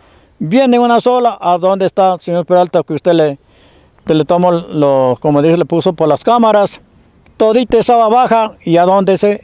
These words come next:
y se va todito acá. Un eso que se jode aquí, en el terreno movido, que la Paste de abajo, porque la vía de aquí, si les pongo mal,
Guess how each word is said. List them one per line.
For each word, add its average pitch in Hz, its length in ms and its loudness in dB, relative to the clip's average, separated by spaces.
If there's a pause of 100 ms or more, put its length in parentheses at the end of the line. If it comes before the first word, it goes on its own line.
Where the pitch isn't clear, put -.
y 160 160 -4
se 175 140 0
va 175 160 0
todito 170 360 -2
acá. 151 380 -2 (320)
Un 254 220 2
eso 240 260 0
que 175 160 -2
se 156 100 -6
jode 190 300 0
aquí, 185 240 0
en 165 220 -2
el 131 80 -2
terreno 175 320 2
movido, 170 340 0
que 170 80 0
la 143 140 0
Paste 180 260 -2
de 180 80 2
abajo, 233 340 0 (360)
porque 196 260 0
la 202 140 2
vía 233 340 2
de 185 140 0
aquí, 240 340 -2 (240)
si 196 240 -2
les 180 140 2
pongo 226 280 0
mal, 220 360 0